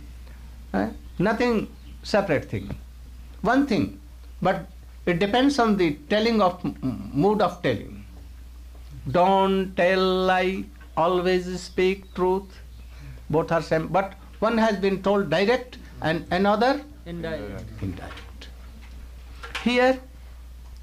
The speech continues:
Speaker 1: Ras comes from Sri Krishna and Radhika, direct and indirect.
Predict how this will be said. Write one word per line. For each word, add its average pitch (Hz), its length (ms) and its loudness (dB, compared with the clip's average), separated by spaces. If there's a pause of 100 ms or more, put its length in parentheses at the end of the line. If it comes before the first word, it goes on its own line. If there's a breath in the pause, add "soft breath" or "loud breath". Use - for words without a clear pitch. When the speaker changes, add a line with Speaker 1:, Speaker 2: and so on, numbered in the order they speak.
(640)
Speaker 1:
Ras 202 300 2
comes 277 420 4
from 202 360 0 (140)
Sri 202 280 -2 (160)
Krishna - 480 0
and 175 220 2
Radhika, 151 560 0 (840 loud breath)
direct 208 440 2
and 226 260 0
indirect. 185 600 0